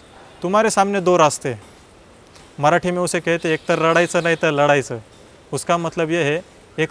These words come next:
तो रोना है, नहीं तो लड़ना है। मैंने सोचा कि यार, अपना रोना तो हो गया, अभी आपने को लड़ना है, तो सोचा लड़ना है तो अभी सबसे लड़ेंगे।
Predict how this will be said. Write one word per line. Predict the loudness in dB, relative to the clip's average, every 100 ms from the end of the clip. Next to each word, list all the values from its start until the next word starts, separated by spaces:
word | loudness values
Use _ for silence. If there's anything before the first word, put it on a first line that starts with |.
| -2
तो | 0
रोना | 2 2 4 4
है, | 2 -4 -8
नहीं | -6
तो | -4 0
लड़ना | 2 0 0
है। | -4 -8 -18 -20 -20 -20 -20 -20 -8
मैंने | -4 -4
सोचा | -4 -4 -4
कि | -2 -2
यार, | 0
अपना | -2 -2
रोना | -2 0 -2
तो | 0
हो | 0
गया, | 0 -4 -8 -20 -20 -20 -20 -20 -20 -20 -6
अभी | -2 0
आपने | 0 -2
को | -4
लड़ना | -2 -2 -2
है, | -8 -10 -20 -20 -20 -20 -20 -12
तो | -6
सोचा | -4 -2
लड़ना | 0 0 0 -2
है |
तो | -2
अभी | -2 0
सबसे | 0 0 0
लड़ेंगे। | 0 -2 -4